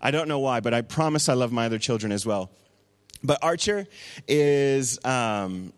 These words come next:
I, he, Archer is one of my heroes. I think he's a superhero. I tell him all the time, I think he's a genius. I don't think he or Angie believes me. But, uh, Archer has been, um, through a journey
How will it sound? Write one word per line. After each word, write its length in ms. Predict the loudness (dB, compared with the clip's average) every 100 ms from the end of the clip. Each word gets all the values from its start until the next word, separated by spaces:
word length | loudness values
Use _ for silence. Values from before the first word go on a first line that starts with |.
| -6
I, 200 | -2 -2 -4
he, 180 | -4 -2
Archer 300 | -2 -2 -4
is 100 | -4
one 100 | -2
of 60 | 0
my 160 | 0
heroes. 340 | 0 -2 0 0
I 80 |
think 160 | 0 0
he's 240 | 0 0
a 40 | -2
superhero. 600 | -4 -2 -2 -2 -2 -6 -12 -20 -20 -6
I 100 | -2
tell 180 | 2 2
him 80 | 2
all 80 | 2
the 100 | 2
time, 220 | 0 0
I 60 | 0
think 200 | -2 -2
he's 120 | -4
a 60 |
genius. 500 | -2 -2 -2 -4 -6 -6
I 120 | -2 0
don't 160 | 0
think 180 | -2 -4
he 220 | 0 0
or 180 | 0 0
Angie 240 | 0 0
believes 380 | 0 0 -2 -2
me. 240 | -4 -8 -10 -20 -20 -20 -20 -2
But, 180 | 4 4 2 _ _ _ _ -6
uh, 200 | -6 -2
Archer 560 | 2 2 2 2 2 0
has 300 | 2 2 2
been, 480 | 0 2 2 2 0 0
um, 440 | 0 0 0 -2
through 300 | -2 2 2
a 40 |
journey 640 | 2 2 2 2 0 -2